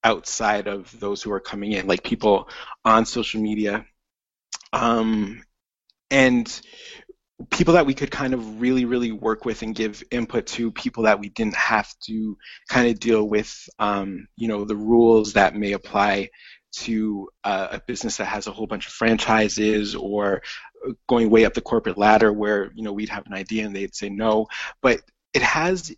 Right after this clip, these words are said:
recently grown. Uh, we've started working with some pretty, I guess, fairly well-known chains, uh, in, locally in Toronto.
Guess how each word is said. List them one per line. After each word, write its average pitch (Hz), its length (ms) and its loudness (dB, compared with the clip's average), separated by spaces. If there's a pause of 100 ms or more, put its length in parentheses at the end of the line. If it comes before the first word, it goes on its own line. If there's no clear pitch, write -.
(140)
recently 123 400 -4
grown. 117 540 -6
Uh, 110 220 -2
we've 110 160 -2
started - 420 2
working 135 280 2
with 120 160 0
some 104 360 -4
pretty, 127 360 -2 (300)
I - 40 -8
guess, 202 200 -2
fairly 226 300 6
well-known 110 480 4 (400)
chains, 117 580 0
uh, 101 280 4
in, 117 220 -2
locally 123 300 6
in 110 80 4
Toronto. 110 760 -2